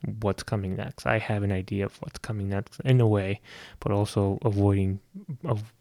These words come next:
you know, they're avoiding backleading. Backleading is where they, I guess, do the move themselves or just do a move themselves, right? So that's, that's kinda where dance comes in to me. It's just like, it, there's something,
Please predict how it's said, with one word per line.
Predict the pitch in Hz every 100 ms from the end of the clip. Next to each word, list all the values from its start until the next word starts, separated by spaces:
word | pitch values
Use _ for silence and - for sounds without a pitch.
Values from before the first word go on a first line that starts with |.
| _
you | 113
know, | 98
they're | 95 95
avoiding | 98 95 92
backleading. | - 95 95 101 92 92
Backleading | 101 104 - 101 95
is | 92 101
where | 95
they, | 92 90 90 - - - - -
I | 107
guess, | 101 -
do | - 101 101
the | 101
move | 95 95 92
themselves | 92 104 - - - -
or | 110
just | 104 92
do | - 101
a |
move | 95 95 98
themselves, | - - - - 131 -
right? | 110 - - _ _ _ _ _ _ _ _ _ - - - - - -
So | 117 120 - -
that's, | 120 120 -
that's | 131 117
kinda | - 131
where | 113
dance | 101 - 104 101
comes | - 107 101 101
in | 165 - -
to | 110
me. | 104
It's | 104 -
just | 110 107
like, | 98 - -
it, | 135 117
there's | 113 107
something, | 120 - 107 95